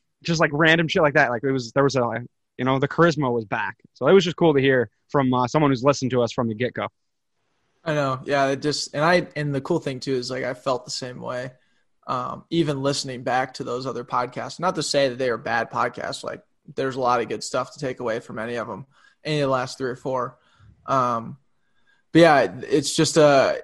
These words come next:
Speaker 2: it's, I guess what it comes down to is just, like, it's a different, like, vibe. It's a different energy just because we're in a situation we've really never been in before. And we're just kind of doing the old foag, like, figure out,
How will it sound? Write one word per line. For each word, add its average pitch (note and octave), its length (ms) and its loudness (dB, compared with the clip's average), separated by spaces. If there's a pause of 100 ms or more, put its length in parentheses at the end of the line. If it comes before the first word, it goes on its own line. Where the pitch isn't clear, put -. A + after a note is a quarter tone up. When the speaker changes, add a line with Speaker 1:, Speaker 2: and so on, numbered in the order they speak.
Speaker 2:
it's, - 480 -4 (760)
I D3 80 4
guess F3+ 180 4
what A3+ 80 6
it G3 60 2
comes F#3 180 4
down C#3+ 240 6
to E3 140 4
is C3 80 2
just, C3+ 180 0
like, C3 220 2
it's B2+ 160 -2
a C3 40 -4
different, D3 680 2
like, B2+ 180 -2
vibe. C3+ 500 6
It's C3+ 120 -2
a C3+ 40 -2
different C3+ 360 -2
energy C#3+ 400 0
just - 320 -6
because C3 500 2
we're C3+ 160 0
in C3 80 0
a C3 60 -4
situation C3+ 580 -2
we've B2+ 120 -10
really B2+ 160 -4
never A#2+ 200 -2
been A2 180 -4
in C#3 140 -4
before. D#3+ 460 2 (400)
And B2 260 -2
we're B2 140 -2
just B2+ 240 -4
kind C3 240 0
of B2 420 0 (560)
doing C3+ 240 0
the C#3+ 120 0
old D3 180 4
foag, - 560 2
like, A2+ 200 -6
figure B2+ 340 -2
out, C3+ 320 4